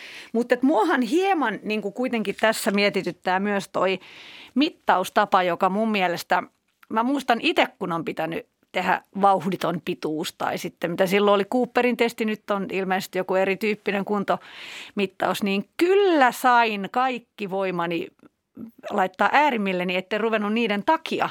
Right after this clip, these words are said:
jo vihaamaan liikuntaa, koska se on musta ensinnäkin, ne on niinku,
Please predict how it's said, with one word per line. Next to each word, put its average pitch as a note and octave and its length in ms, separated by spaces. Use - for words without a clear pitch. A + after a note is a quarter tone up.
jo F3+ 260
vihaamaan E3+ 600
liikuntaa, F3+ 600
koska G3 260
se A#3+ 160
on A3+ 100
musta A#3 300
ensinnäkin, B3 420
ne B3 100
on B3 140
niinku, A#3 260